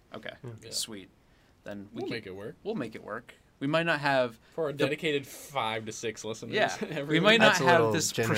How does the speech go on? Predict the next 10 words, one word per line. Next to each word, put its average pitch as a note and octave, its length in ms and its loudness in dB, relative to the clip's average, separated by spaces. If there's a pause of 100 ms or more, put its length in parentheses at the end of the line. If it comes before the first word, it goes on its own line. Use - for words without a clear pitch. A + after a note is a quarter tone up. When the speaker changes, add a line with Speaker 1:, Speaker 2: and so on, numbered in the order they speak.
Speaker 2:
generous. G2 200 2
Speaker 1:
the C4 80 4
pristine D#3+ 640 2
audio B2 400 0
quality A2 480 -6
that A2 160 -6
we A2+ 80 -10
do G#2+ 160 -12
now, G2 340 -12
but F#2+ 180 -10